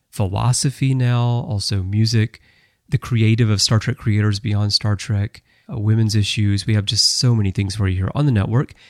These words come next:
and you can find those everywhere that you get podcasts. We put our shows everywhere, so just search for Trek dot F M, and the shows will come right up.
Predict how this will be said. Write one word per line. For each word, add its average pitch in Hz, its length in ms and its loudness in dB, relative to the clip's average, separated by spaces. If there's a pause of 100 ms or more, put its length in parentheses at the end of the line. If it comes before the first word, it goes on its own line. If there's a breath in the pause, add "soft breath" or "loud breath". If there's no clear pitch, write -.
(160 loud breath)
and 135 100 -4
you 131 60 -2
can 123 120 -4
find 131 280 -2
those 123 240 -2
everywhere 185 400 -2
that 160 100 -2
you 123 100 -4
get 107 200 -4
podcasts. - 840 -6
We 123 220 0
put 131 280 -4
our 123 120 2
shows 113 360 0 (120)
everywhere, 101 480 -2
so - 100 -4
just 123 220 -2
search 139 200 -2
for - 120 -6
Trek 139 400 -4
dot 113 260 -4
F 110 220 -2
M, 104 240 0 (480 loud breath)
and 104 240 -2
the 98 40 -2
shows 123 280 2
will 98 80 -2
come 95 240 -2
right 98 180 0
up. 95 220 -2